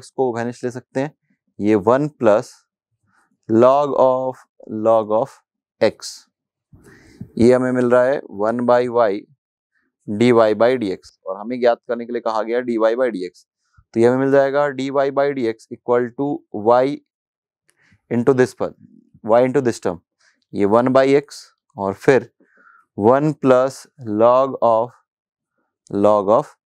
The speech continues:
x, या फिर इसे आप लिख सकते हैं dy by dx equal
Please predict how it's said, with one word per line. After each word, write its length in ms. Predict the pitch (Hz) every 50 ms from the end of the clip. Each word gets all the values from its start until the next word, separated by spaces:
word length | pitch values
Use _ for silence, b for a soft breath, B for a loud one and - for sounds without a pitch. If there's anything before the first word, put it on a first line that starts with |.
| _ -
x, 320 | 120 - - - - - _ _ _ _ _ _ _ _ _ _ _ _
या 220 | 107 101 107 110
फिर 200 | 113 - - 139
इसे 160 | 127 117 - 123
आप 140 | 117 - -
लिख 100 | 113 -
सकते 240 | - - _ - 123
हैं 160 | 123 151 175 _ _ _ _ _ _ _ _ _ _ _
dy 260 | 95 92 87 113 131 143
by 400 | 143 143 139 139 143 135 143 139 143 147 139
dx 360 | 123 107 98 104 - - - -
equal 420 | 107 - _ 117 120 120 127 123